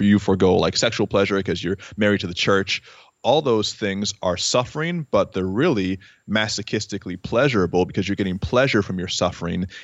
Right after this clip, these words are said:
and the pleasure makes you feel good. And in a certain way, it makes you feel like you're better than everyone else who's not suffering, okay?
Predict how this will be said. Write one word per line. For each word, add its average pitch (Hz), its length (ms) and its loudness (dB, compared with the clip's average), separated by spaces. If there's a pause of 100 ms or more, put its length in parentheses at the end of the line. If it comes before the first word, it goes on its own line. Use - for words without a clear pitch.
(140)
and 92 140 -2
the 87 40 0
pleasure 104 440 0
makes 95 200 -2
you 98 80 -6
feel 92 280 -2
good. 101 360 4
And 98 120 0
in 92 80 -2
a - 20 -8
certain 180 360 0
way, 92 120 2
it 98 80 0
makes 110 180 -4
you 113 60 -6
feel 110 160 -2
like 107 160 0
you're 101 80 0
better 104 300 2
than 98 100 -2
everyone 95 300 -2
else 90 160 -4
who's 92 160 -8
not 95 260 -2
suffering, 76 540 -4 (340)
okay? 101 380 0